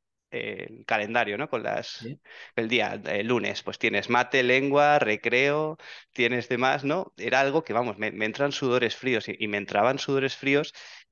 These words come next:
Speaker 1: eh, de que tu vida estuviese tan regida, ¿no? Con, con
Speaker 2: Vale.
Speaker 1: horarios, ¿no? Tuvieses que levantarte a las, a las ocho o lo que sea, eh,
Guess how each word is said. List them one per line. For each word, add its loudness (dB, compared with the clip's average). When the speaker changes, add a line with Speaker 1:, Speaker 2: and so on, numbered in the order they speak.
Speaker 1:
eh, 4
de 0
que -10
tu -8
vida 2
estuviese -2
tan 0
regida, -2
¿no? -4
Con, -8
con -2
Speaker 2:
Vale. -
Speaker 1:
horarios, 0
¿no? 0
Tuvieses -4
que -2
levantarte -2
a 0
las, -2
a 2
las 0
ocho 2
o 6
lo 4
que 0
sea, 2
eh, -4